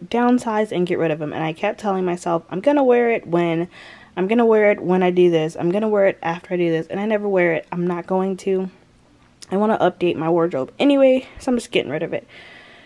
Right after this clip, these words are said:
So, um, my closet is a mess. These are all of the, um,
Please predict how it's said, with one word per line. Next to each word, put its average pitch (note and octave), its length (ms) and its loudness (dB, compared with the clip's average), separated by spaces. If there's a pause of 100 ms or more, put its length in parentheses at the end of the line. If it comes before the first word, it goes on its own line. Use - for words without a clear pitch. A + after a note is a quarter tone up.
(120)
So, F#3+ 500 2 (640)
um, F#3 340 2
my F3 120 2
closet G3 420 0
is F3 100 2
a G#3+ 60 2
mess. F3 380 -2 (380)
These G#3 300 2
are A#3 120 2
all F#3 300 -2
of E3+ 260 0
the, E3+ 500 0 (1120)
um, D#3+ 640 -2